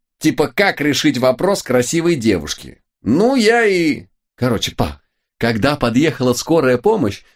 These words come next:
бейсбольные биты торчали у каждого негодяя из задницы», воодушевлённо поддержала моя скромная дочь. Я опустил лицо в ладони. «Ненавижу переезжать из города в город.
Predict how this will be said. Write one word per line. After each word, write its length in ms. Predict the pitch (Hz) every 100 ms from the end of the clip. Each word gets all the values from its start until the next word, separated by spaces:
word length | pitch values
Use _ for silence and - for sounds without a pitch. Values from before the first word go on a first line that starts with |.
| -
бейсбольные 760 | 117 180 147 214 202 156 151
биты 400 | 147 220 240 120
торчали 500 | - 147 - 208 208
у 160 | - -
каждого 480 | - 196 170 143 139
негодяя 560 | 139 127 147 185 214
из 260 | 180 196 220
задницы», 800 | 135 - 170 101 107 - 90 - _ _ _ -
воодушевлённо 800 | 92 90 87 - 92 156 151 139
поддержала 680 | 110 85 87 78 85 104 107
моя 380 | 85 85 78 - _
скромная 720 | - - 82 82 80 82 78
дочь. 460 | 69 62 - - _ _ _ _ _ _
Я 400 | 76 78 113 131
опустил 600 | 123 101 95 - 104 110
лицо 460 | 87 85 - 87 82
в 80 | 82
ладони. 560 | 73 69 65 64 62 _ _ _ _ _ _ _ _ _ 90
«Ненавижу 500 | 117 135 156 131 117
переезжать 560 | 117 117 110 127 117
из 140 | 98 87
города 320 | 117 104 92
в 80 | 92
город. 420 | 98 78 -